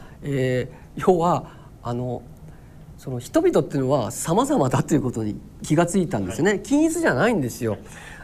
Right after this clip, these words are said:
Speaker 1: で、えっと、か-、感染しやすい人と感染しにくい人、まあ、ジェネティックなバックグラウンドもあるし、ジェネティックで遺伝学的なバックグラウンドもあるし、あるいは行動も全然違うんですよね。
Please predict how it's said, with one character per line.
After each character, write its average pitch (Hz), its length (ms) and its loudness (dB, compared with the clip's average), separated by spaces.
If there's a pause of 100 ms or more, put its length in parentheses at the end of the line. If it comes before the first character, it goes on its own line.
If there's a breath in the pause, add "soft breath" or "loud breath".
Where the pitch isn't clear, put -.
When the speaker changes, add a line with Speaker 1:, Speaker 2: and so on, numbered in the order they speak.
Speaker 1:
で、 180 420 2
え 170 40 0
っ 170 40 -4
と、 147 100 -10
か-、 196 180 -4 (120)
感 220 200 2
染 240 160 0
し 233 120 -2
や 233 80 6
す 233 100 0
い 214 40 0
人 - 180 -2
と - 80 -10
感 147 200 0
染 143 100 0
し 143 140 -2
に 139 100 0
く 131 140 -2
い - 20 -2
人、 110 220 -4
ま 113 180 -2
あ、 107 60 -4
ジ 117 180 0
ェ - 20 4
ネ 135 80 0
テ 123 120 -4
ィ - 40 -16
ッ - 60 -20
ク 110 80 -8
な 101 100 -6
バ 110 240 -4
ッ - 20 -10
ク 117 100 -8
グ 117 100 -4
ラ 113 80 -2
ウ 113 40 -4
ン 104 60 -4
ド 101 60 -6
も 98 140 -6
あ 104 60 -4
る 101 100 -6
し、 135 280 0
ジ 117 100 -4
ェ 117 40 0
ネ 117 80 -2
テ 104 80 -10
ィ - 20 -8
ッ - 40 -10
ク - 60 -16
で 110 60 -4
遺 120 100 -2
伝 120 240 0
学 110 200 -6
的 113 180 -6
な 110 180 -6 (160 loud breath)
バ 113 100 -4
ッ - 20 -12
ク 113 140 -8
グ 120 80 -2
ラ 117 100 -2
ウ 110 40 -2
ン 104 60 -4
ド 104 60 -8
も 104 100 -6
あ 104 40 -4
る 104 80 -4
し、 156 320 2 (280 loud breath)
あ 170 120 0
る 196 80 6
い - 20 4
は - 40 2
行 277 340 4
動 269 160 2
も 240 100 4
全 208 160 4
然 190 140 2
違 185 220 2
う 104 100 -4
ん - 60 -12
で 113 80 -10
す - 60 -14
よ 143 60 0
ね。 233 140 4